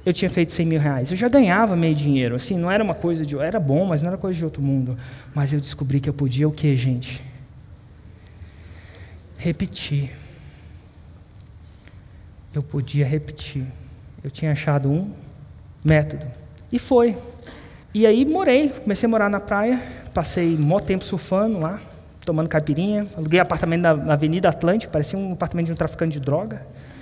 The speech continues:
Tinha trezentos metros quadrados, uma banheira que eu não conseguia encostar uma mão na outra. Achava que eu tava vivendo a vida.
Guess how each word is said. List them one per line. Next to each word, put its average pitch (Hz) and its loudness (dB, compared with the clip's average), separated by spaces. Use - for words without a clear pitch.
Tinha 175 -6
trezentos 185 4
metros 196 2
quadrados, 165 0
uma 165 -2
banheira 175 4
que - -2
eu 208 -2
não 202 -4
conseguia 190 -6
encostar 196 -4
uma 180 -4
mão 170 -2
na 175 0
outra. 175 -2
Achava - -2
que - -4
eu - -8
tava 202 -2
vivendo 190 -2
a 208 0
vida. 175 -4